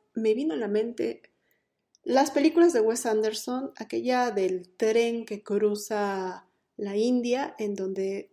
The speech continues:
unos hermanos van conflictuándose, pero tiene una resolución bastante inteligente. Otra película que me encanta es la de Capitán de Mar y Guerra con Russell Crowe,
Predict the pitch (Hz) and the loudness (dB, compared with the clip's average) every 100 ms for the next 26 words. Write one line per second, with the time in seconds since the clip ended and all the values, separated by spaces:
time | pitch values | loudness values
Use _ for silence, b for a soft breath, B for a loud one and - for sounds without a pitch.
0 | _ 202 202 208 202 190 190 208 202 180 | _ -6 -4 -4 -4 -2 -2 -4 -6 -6
1 | 190 - _ _ b b b - 220 226 | -6 -10 _ _ b b b -2 0 -2
2 | 214 - 226 233 233 240 - 277 359 B | -2 4 4 6 2 0 -2 -2 -4 B
3 | B B _ 240 247 247 254 254 254 226 | B B _ 2 4 4 2 0 0 0
4 | 214 208 208 208 214 202 202 190 - 202 | 0 0 -2 -4 -6 -6 -8 -10 -10 -8
5 | 190 196 190 - 190 - - 196 196 185 | -8 -10 -12 -12 -14 -4 2 2 0 -6
6 | 180 - 208 202 - - - b b b | -6 -4 -4 -4 -8 -12 -14 b b b
7 | b - 320 320 277 220 214 220 208 185 | b 2 4 4 2 0 0 -2 -2 -8
8 | 190 190 190 185 208 196 190 185 - 190 | -8 -8 -8 -4 -4 -2 -4 -6 -8 -6
9 | 185 190 190 190 196 202 202 202 208 208 | -6 -8 -6 -6 -6 -12 -8 -4 -2 -4
10 | 196 185 185 202 196 202 196 220 254 - | -4 -6 -6 -8 -8 -8 -6 -8 -8 -12
11 | 190 175 185 202 202 214 226 254 | -12 -12 -10 -10 -6 -2 0 0